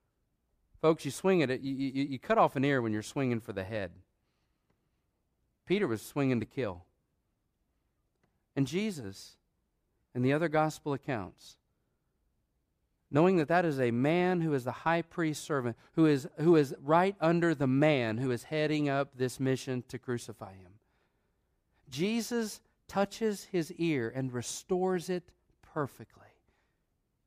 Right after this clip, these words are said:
We'll talk about an awkward scenario now. If you're Malchus,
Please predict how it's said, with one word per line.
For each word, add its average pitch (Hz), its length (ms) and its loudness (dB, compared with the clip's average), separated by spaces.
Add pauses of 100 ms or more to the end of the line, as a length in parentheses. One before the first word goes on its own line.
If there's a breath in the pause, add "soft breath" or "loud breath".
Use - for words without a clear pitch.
(1120)
We'll - 160 -4
talk 160 120 -2
about 151 200 6
an 131 100 2
awkward 147 340 2
scenario 147 520 2
now. 139 420 -2 (2750)
If - 160 -12
you're 165 120 2
Malchus, 160 640 0